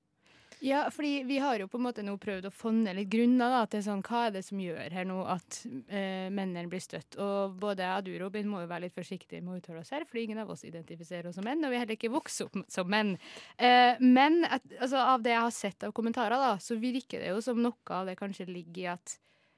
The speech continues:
de tar det litt som et personlig angrep på sin måte å være en mann. Eh, at man ikke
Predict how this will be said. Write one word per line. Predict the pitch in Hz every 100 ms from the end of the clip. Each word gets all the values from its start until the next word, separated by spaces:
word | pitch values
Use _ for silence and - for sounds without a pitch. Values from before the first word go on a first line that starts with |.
| _ _
de | 190 208 196 202 - - 202 -
tar | 240 220 170
det | 165 180
litt | 190 -
som | 202 196
et | 190 -
personlig | 202 - 196 180 175
angrep | 175 190 185 165 - -
på | 190 190 180 185 _ _ 202 208
sin | - - - 202 196
måte | 202 208 - 180
å |
være | 180 170 175 170
en | 208 220
mann. | 254 370 240 - _ _ _ _ _ 220
Eh, | 220 214 214 214 208 202 190 202
at | 202 - - - - - _ _ _ _ _ _ 226 - - 185
man | 220 220 214 208 185
ikke | 226 - 208